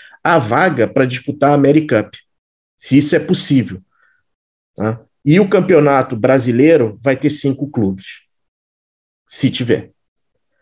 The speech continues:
Então, é, eu queria só, é, é, a, a gente fala isso porque a gente é apaixonado por essa porcaria, porque a gente passa domingo à noite vendo o Brasil perder de novo pra Argentina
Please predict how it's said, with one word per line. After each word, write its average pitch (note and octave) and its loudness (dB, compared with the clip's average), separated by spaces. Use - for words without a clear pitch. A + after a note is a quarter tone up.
Então, A#2 2
é, G#2 2
eu C#3 2
queria C#3+ 4
só, F3+ 0
é, A2+ -2
é, E2+ -8
a, F2+ -2
a - 0
gente C#3+ 0
fala B2+ 2
isso A#2 0
porque A#2+ 0
a A2+ 4
gente A#2+ -2
é B2+ 4
apaixonado A#2+ 0
por A2+ 0
essa A2 -2
porcaria, G#2+ 0
porque - -2
a - 0
gente A2+ -4
passa B2+ -2
domingo A#2+ 2
à C3 2
noite A#2 0
vendo C3 2
o B2+ 4
Brasil A#2+ 2
perder A2+ 2
de A#2 0
novo F3 4
pra A2+ 2
Argentina A#2 -4